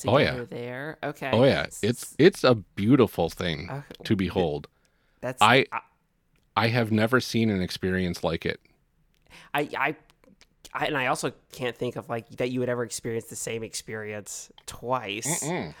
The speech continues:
Speaker 2: I can't imagine playtesting this. What has this been like playtesting?
Speaker 1: Okay, so funny thing, right? You, you said, "I can't imagine it happening twice," right?
Speaker 2: Yeah.
Speaker 1: At the same convention, um,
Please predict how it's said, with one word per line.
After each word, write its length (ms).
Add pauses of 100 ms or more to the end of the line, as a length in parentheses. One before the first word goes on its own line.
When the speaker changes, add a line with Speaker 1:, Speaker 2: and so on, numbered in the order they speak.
(140)
Speaker 2:
I 120
can't 180
imagine 360
playtesting 640
this. 180 (220)
What 120
has 80
this 160
been 280
like 200
playtesting? 760 (520)
Speaker 1:
Okay, 400
so 420
funny 380
thing, 380 (460)
right? 300 (120)
You, 220
you 120
said, 340
"I 40
can't 260
imagine 360
it 100
happening 420
twice," 420
right? 220 (160)
Speaker 2:
Yeah. 400 (400)
Speaker 1:
At 180
the 80
same 320
convention, 760 (440)
um, 400